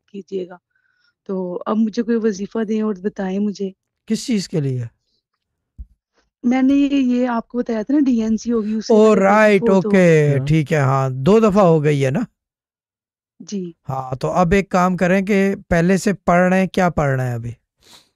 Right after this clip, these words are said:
Speaker 1: अब मैं कुछ नहीं पढ़ रही, बस वही जो आपने बताया था ना, सात दिन, सात दफ़ा पढ़नी है दिन में,
Speaker 2: क्या
Speaker 1: वही
Speaker 2: चीज़?
Speaker 1: पढ़ी है मैंने
Speaker 3: विर्द
Speaker 1: सात
Speaker 3: मुबीन।
Speaker 1: दिन।
Speaker 2: विर्द
Speaker 1: यासीन
Speaker 2: मुबीन।
Speaker 1: विर्द
Speaker 3: सात दफ़ा।
Speaker 1: मुबीन।
Speaker 2: ठीक है, अब बंद कर दी है?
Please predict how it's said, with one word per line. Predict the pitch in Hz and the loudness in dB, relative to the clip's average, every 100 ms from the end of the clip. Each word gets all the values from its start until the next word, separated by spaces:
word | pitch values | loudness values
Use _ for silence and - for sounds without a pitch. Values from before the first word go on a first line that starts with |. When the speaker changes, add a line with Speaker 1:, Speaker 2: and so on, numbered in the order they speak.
| _ _ _ - | _ _ _ -8
Speaker 1:
अब | 220 208 | -4 -2
मैं | 262 | -2
कुछ | 254 269 - 277 | -2 -8 -4 0
नहीं | 269 | 0
पढ़ | 254 208 | 0 -2
रही, | 202 202 | -4 -4
बस | 226 226 | -6 -4
वही | 226 233 226 | -2 0 -2
जो | 233 | -2
आपने | 220 202 214 | -2 -2 -4
बताया | 214 208 190 208 | -6 -6 -6 -4
था | 277 | 0
ना, | 294 | -2
सात | - 214 190 | 0 -4 -4
दिन, | 175 226 220 _ _ | -4 -4 -4 _ _
सात | 226 185 180 | -8 -6 -6
दफ़ा | 208 220 | -8 -10
पढ़नी | - 185 196 | -10 -8 -6
है | 202 | -8
दिन | 185 180 | -8 -12
में, | 175 175 _ _ _ _ _ - | -12 -18 _ _ _ _ _ -6
Speaker 2:
क्या | 190 202 | -4 -2
Speaker 1:
वही | 240 | 0
Speaker 2:
चीज़? | 254 - | 0 -2
Speaker 1:
पढ़ी | 202 143 | -2 0
है | |
मैंने | 147 127 | 0 0
Speaker 3:
विर्द | 123 123 | 0 0
Speaker 1:
सात | |
Speaker 3:
मुबीन। | 131 123 117 | 0 0 -2
Speaker 1:
दिन। | 113 147 | -2 0
Speaker 2:
विर्द | 160 151 | 0 2
Speaker 1:
यासीन | 156 147 | 2 2
Speaker 2:
मुबीन। | 139 127 117 | 0 0 0
Speaker 1:
विर्द | 120 113 | 0 -2
Speaker 3:
सात | 107 | -2
दफ़ा। | |
Speaker 1:
मुबीन। | 101 90 175 170 - | -4 -6 -12 -10 -2
Speaker 2:
ठीक | 160 143 | -2 -2
है, | 131 - _ - | -6 -10 _ -4
अब | 160 | -2
बंद | 143 190 196 | 2 2 2
कर | 226 | 0
दी | 196 233 | 2 0
है? | 240 | 0